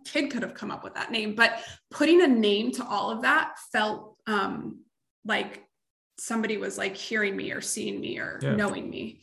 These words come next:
Speaker 2: Yeah. Being seen is
Speaker 1: So,
Speaker 2: important.
Speaker 1: yeah,
Speaker 2: Um,
Speaker 1: there you
Speaker 2: have,
Speaker 1: go.
Speaker 2: have, have, and having a, having a diagnosis is important.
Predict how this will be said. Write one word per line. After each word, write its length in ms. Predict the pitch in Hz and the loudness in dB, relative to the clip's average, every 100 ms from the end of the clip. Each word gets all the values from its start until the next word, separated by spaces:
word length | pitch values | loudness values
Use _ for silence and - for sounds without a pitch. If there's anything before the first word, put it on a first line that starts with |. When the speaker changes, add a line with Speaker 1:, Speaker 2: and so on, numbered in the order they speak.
| _ | _
Speaker 2:
Yeah. 140 | 135 - - - | -2 -2 -2 -2
Being 240 | 131 151 165 | 2 4 4
seen 300 | 165 175 165 | 4 4 2
is 120 | 147 | 2
Speaker 1:
So, 100 | 156 | 2
Speaker 2:
important. 400 | 139 175 107 95 - - | 4 2 2 -8 -12 0
Speaker 1:
yeah, 280 | 117 104 101 | 2 4 0
Speaker 2:
Um, 60 | - | -4
Speaker 1:
there 140 | 226 214 | -2 2
you 40 | |
Speaker 2:
have, 120 | 120 131 | 4 4
Speaker 1:
go. 160 | - - _ - | 2 -12 _ 4
Speaker 2:
have, 260 | 139 - | 4 6
have, 200 | 135 156 147 | 6 6 6
and 100 | 135 | 4
having 360 | 139 160 175 170 | 6 6 6 6
a, 240 | 156 135 139 | 4 2 0
having 280 | 156 170 | 0 2
a 40 | 165 | 4
diagnosis 840 | 160 180 175 160 254 - 107 - | 4 6 4 4 0 0 -2 -2
is 100 | 113 | -6
important. 580 | 104 95 - 104 95 104 | -6 -6 -4 -4 -6 -16